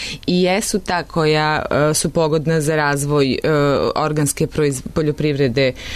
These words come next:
i uopšte organske proizvodnje, upravo sa aspekta kontrole, e,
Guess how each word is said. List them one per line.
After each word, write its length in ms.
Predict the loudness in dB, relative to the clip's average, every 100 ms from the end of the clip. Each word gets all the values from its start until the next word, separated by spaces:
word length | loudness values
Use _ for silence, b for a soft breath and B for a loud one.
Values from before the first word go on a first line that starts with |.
| B B
i 140 | -2 0
uopšte 360 | 0 0 -2
organske 420 | 0 0 -2 -2
proizvodnje, 1000 | -2 2 2 2 0 0 2 2 2 0 0
upravo 460 | 0 0 2 2
sa 260 | 0 0 0
aspekta 460 | 0 -2 -4 -4
kontrole, 840 | -4 -2 -2 0 0 2 4 2 2
e, 120 | 0